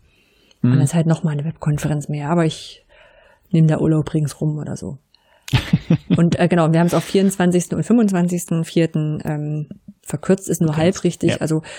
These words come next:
Speaker 2: weil die meisten werden ja erst am vierundzwanzigsten abends gekommen. Ich glaub, wir fangen da jetzt ein bisschen eher an. Und zwar so, dass man einfach den Freitag frei hat.
Speaker 1: Ja.
Speaker 2: Na, also, ähm, wie gesagt, Details müssen wir noch, müssen wir noch klären. Da werden sicherlich noch Fragen kommen. Wie kriegt man Newbies gut rein?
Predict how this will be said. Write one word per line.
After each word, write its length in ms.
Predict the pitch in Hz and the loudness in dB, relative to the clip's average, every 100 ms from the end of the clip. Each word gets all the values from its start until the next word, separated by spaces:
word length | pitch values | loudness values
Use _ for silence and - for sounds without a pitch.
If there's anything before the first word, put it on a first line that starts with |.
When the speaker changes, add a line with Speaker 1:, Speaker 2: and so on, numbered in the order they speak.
| - | -4
Speaker 2:
weil 100 | 147 | 0
die 80 | 151 | 2
meisten 300 | 156 170 190 | 2 2 2
werden 160 | 170 | 4
ja 80 | 170 | 2
erst 140 | 160 160 | 2 0
am 80 | |
vierundzwanzigsten 560 | 147 165 160 151 151 - | 2 2 2 0 0 -2
abends 260 | 165 190 - | 2 2 2
gekommen. 320 | 175 170 165 | -2 0 0
Ich 100 | 160 | 0
glaub, 200 | 156 - | -4 -4
wir 60 | |
fangen 180 | 156 156 | -4 -2
da 60 | 151 | -2
jetzt 180 | 156 - | -4 -4
ein 60 | |
bisschen 240 | 156 - 160 | -6 -4 0
eher 200 | 165 - | 2 2
an. 220 | 156 - - - - - _ _ | 0 -2 -12 -20 -20 -20 _ _
Und 380 | - 160 160 156 | -2 2 4 2
zwar 180 | - 151 | 0 0
so, 100 | 156 | 2
dass 140 | 151 165 | 2 0
man 180 | 156 | 0
einfach 220 | 156 151 156 | 0 0 2
den 140 | 156 | 0
Freitag 340 | - 131 131 | 0 -6 -6
frei 200 | 143 123 | -6 -4
hat. 200 | 139 131 - _ _ _ _ _ _ _ _ - | -4 -6 -10 _ _ _ _ _ _ _ _ 0
Speaker 1:
Ja. 180 | 110 - _ _ | 0 0 _ _
Speaker 2:
Na, 180 | 175 170 - | -2 0 -2
also, 340 | 156 156 160 - - - - - - | -2 0 0 -4 -14 -20 -20 -18 -2
ähm, 520 | 156 156 156 151 165 _ _ _ _ _ | 0 4 2 2 -4 _ _ _ _ _
wie 240 | - - 165 | -20 -2 2
gesagt, 180 | 160 160 | 4 2
Details 400 | 160 175 170 165 | 0 4 2 4
müssen 220 | 170 175 | 4 4
wir 100 | 160 | 4
noch, 380 | 156 156 - - | 0 -4 -8 0
müssen 200 | 170 175 | 2 4
wir 60 | |
noch 160 | 156 151 | 2 -2
klären. 340 | - 170 180 165 | 0 2 4 2
Da 80 | |
werden 160 | 151 156 | 0 0
sicherlich 320 | 156 160 160 | 0 -2 -2
noch 100 | 165 | -4
Fragen 300 | - 165 170 | -4 -2 -2
kommen. 220 | 170 160 | 0 0
Wie 100 | 156 | 0
kriegt 260 | 156 170 - | 0 -2 0
man 160 | 165 165 | 0 4
Newbies 340 | 190 185 175 | 4 4 0
gut 260 | - 165 - | 0 -2 -2
rein? 360 | 147 156 160 | -4 -4 -6